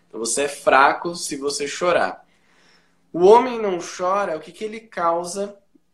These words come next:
como crença numa criança ou no adolescente? Você solidifica,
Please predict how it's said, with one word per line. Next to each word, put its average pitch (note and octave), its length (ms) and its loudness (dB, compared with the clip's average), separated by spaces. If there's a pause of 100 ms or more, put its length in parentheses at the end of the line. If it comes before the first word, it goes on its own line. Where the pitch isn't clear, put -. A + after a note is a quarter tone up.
(340)
como F#3 300 -4
crença F3+ 840 -4
numa D#3+ 240 -2
criança E3+ 560 -4
ou F#3 60 -4
no F#3 100 -4
adolescente? F3+ 920 -8 (560)
Você D#3 300 -2
solidifica, G3 1120 -4